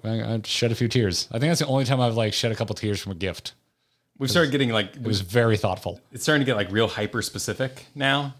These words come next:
Speaker 2: So we just have to, like, tell each other, "Uh, here, here's the thing I might want someday. I'm gonna forget about it." 'Cause, like, I found,
Speaker 1: Yeah.
Speaker 2: I was at a, you know, what, a, a tabletop store,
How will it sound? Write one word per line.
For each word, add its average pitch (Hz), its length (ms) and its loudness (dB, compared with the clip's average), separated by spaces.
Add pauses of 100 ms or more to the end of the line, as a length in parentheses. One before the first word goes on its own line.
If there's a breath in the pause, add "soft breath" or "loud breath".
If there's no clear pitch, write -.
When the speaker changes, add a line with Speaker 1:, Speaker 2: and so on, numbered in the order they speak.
Speaker 2:
So 123 120 -4
we 117 100 2
just 107 120 -2
have 117 120 0
to, 175 40 -2
like, 175 160 -2
tell 87 200 -6
each 85 120 -10
other, 95 260 0 (560 loud breath)
"Uh, 110 160 -10 (100)
here, 147 180 2
here's 147 280 0
the 160 80 2
thing 160 200 2
I 143 80 6
might 135 220 4
want 120 180 2
someday. 160 400 0
I'm 143 220 2
gonna 160 300 2 (280)
forget 110 320 0
about 156 360 2
it." 208 120 -4 (640 loud breath)
'Cause, 127 120 -4
like, 120 200 0 (100)
I 113 100 2
found, 120 380 0
Speaker 1:
Yeah. 107 80 0
Speaker 2:
I - 20 2
was 107 140 0
at 107 100 2
a, 90 180 -4 (600)
you 104 80 -8
know, 87 80 -6
what, 92 180 -8 (280)
a, 95 60 -10
a 90 40 -10
tabletop - 480 0
store, - 360 -10